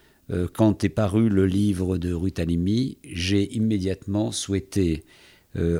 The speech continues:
en faire une adaptation cinématographique parce que je pense que le cinéma est un vecteur populaire assez large qui permet non seulement l'émotion, mais qui permet aussi de, de transmettre parce que,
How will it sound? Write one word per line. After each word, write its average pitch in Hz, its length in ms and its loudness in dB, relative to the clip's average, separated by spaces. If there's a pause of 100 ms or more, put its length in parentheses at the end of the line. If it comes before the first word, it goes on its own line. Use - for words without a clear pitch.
en 92 160 -4
faire 92 360 2
une 87 120 4
adaptation 90 580 0
cinématographique 85 920 -2
parce 104 220 -2
que 104 200 0 (540)
je - 100 -18
pense 101 240 -2
que - 160 -2
le 92 140 2
cinéma 95 440 0
est 104 140 -6
un 98 80 0
vecteur 85 480 0
populaire 107 640 2
assez 92 220 -2
large 87 440 -4 (420)
qui 98 120 -4
permet 107 800 2
non 95 160 -2
seulement 101 360 0
l'émotion, 95 680 0 (460)
mais 92 100 -2
qui - 160 -2
permet 107 340 0
aussi 104 540 2
de, 92 520 2 (140)
de 92 120 -4
transmettre - 680 -4
parce - 220 -6
que, 82 320 -4